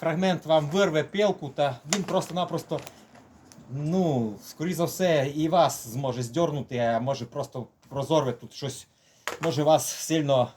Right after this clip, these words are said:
травмувати. Тому краще кріпіть в якісь місця, де ви будете, не, не будете боятися, що воно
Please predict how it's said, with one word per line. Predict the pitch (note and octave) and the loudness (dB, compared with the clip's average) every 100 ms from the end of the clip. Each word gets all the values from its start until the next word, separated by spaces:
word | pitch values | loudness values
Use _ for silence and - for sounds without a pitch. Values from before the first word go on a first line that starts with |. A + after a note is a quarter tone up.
| _ | _
травмувати. | C3 C3 C#3 C#3+ C3+ - | -2 0 2 2 2 -4
Тому | E3 F#3+ F3+ - _ - | -6 -4 -4 -8 _ -6
краще | G3+ - F3 | -2 -2 -2
кріпіть | F#3 F#3 A3 G3+ | -4 -2 -2 0
в | |
якісь | D3+ D3 F#3+ D3 - - _ | 0 0 0 0 -4 -12 _
місця, | D3 D#3+ - G3 F#3 | -4 -4 0 4 4
де | D3 D3+ D3 _ _ _ | 4 2 0 _ _ _
ви | D#3+ | -6
будете, | E3+ D#3 C#3+ D3 | -4 -4 -6 -4
не, | D3+ | -4
не | D#3+ | -2
будете | F3 F#3 D#3 | -2 -2 -2
боятися, | C#3 E3 E3 C#3+ C#3+ | 4 4 4 0 -4
що | B2+ C#3 C3 _ _ - _ _ _ | -2 -2 -4 _ _ -20 _ _ _
воно | B2+ D3 D#3 D3 C3+ B2 A2+ | -8 0 2 4 4 2 -2